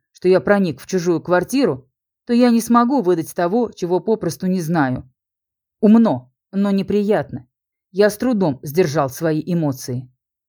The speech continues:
Ладно, допустим. Я вошёл в квартиру. А дальше что? Действовать по своему разумению? Не знаю, после секундного молчания произнесла девушка. Вы ещё можете отказаться.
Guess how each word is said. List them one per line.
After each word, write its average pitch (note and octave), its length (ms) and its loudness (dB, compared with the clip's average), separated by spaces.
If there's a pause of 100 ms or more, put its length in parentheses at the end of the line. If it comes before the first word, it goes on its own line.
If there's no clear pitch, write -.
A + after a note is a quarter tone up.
(180)
Ладно, D3 480 -2
допустим. C#3 680 -4 (420)
Я F#3+ 280 4
вошёл F3+ 380 -2
в - 140 -12
квартиру. D#3+ 680 -6 (260)
А D3+ 120 -4
дальше F3 380 2
что? B2+ 360 -14 (340)
Действовать F3+ 600 -2
по F3 60 -4
своему F3+ 380 -2
разумению? F#3 680 -2 (1000)
Не A3 200 6
знаю, C#3+ 500 -2 (340)
после G#3 300 -2
секундного F3+ 540 0
молчания F#3 580 2
произнесла F3+ 580 0
девушка. C3 500 -6 (580)
Вы G3+ 160 4
ещё A#3+ 240 4
можете A#3+ 400 2
отказаться. A3 680 -4